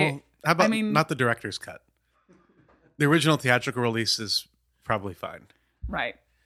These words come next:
Speaker 2: Not the director's cut. So not
Speaker 1: Yeah.
Speaker 2: the one where she
Speaker 1: Right.
Speaker 2: like,
Speaker 1: Correct.
Speaker 2: the one where she crawls down the stairs and then says, "You're gonna die up there and pees."
Speaker 1: Oh, yeah. That's, was that
Speaker 2: Yeah,
Speaker 1: the
Speaker 2: yeah.
Speaker 1: director's cut?
Speaker 2: Yeah, yeah,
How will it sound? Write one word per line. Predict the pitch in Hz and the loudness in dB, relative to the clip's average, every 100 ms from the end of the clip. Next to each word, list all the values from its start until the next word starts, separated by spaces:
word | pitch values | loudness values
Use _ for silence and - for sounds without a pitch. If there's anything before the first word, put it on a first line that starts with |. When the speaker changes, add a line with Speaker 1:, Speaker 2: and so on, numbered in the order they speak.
| _ | _
Speaker 2:
Not | 175 165 - | -6 -6 -6
the | |
director's | - 214 202 - 180 | -6 -2 -2 -2 -8
cut. | - - | -12 -10
So | 202 | -4
not | 190 175 165 | 0 0 -2
Speaker 1:
Yeah. | |
Speaker 2:
the | 110 180 | -4 -4
one | 175 165 | -4 -6
where | 160 160 | -6 -6
she | 156 - 165 165 160 | -8 -8 -8 -8 0
Speaker 1:
Right. | 139 110 104 - _ _ _ _ _ | 2 2 0 -14 _ _ _ _ _
Speaker 2:
like, | 175 147 143 _ _ | -6 -6 -8 _ _
Speaker 1:
Correct. | - 143 113 | 0 2 4
Speaker 2:
the | 226 | 2
one | 226 226 | 2 2
where | 196 | -2
she | 180 185 | -4 -8
crawls | - 208 185 170 170 | -2 2 2 0 -4
down | 175 180 170 165 | 2 2 2 -2
the | |
stairs | 165 - 175 165 165 | -6 -4 0 0 -2
and | 165 | -6
then | 165 165 | -8 -8
says, | 160 160 | -10 -8
"You're | 160 | -8
gonna | 160 | -8
die | 151 156 | -4 -4
up | 156 | -4
there | - | -6
and | 139 151 | -8 -10
pees." | 170 - 202 - _ _ _ _ _ _ _ _ _ _ _ _ | -12 -12 -12 -16 _ _ _ _ _ _ _ _ _ _ _ _
Speaker 1:
Oh, | 190 185 | 2 2
yeah. | 180 120 | 2 0
That's, | 117 123 | 0 -2
was | 135 | 2
that | 151 | 4
Speaker 2:
Yeah, | 208 | 6
Speaker 1:
the | |
Speaker 2:
yeah. | 165 | 6
Speaker 1:
director's | 165 202 | 6 2
cut? | - 214 - | -4 -4 -2
Speaker 2:
Yeah, | 240 220 | 0 2
yeah, | 165 | 0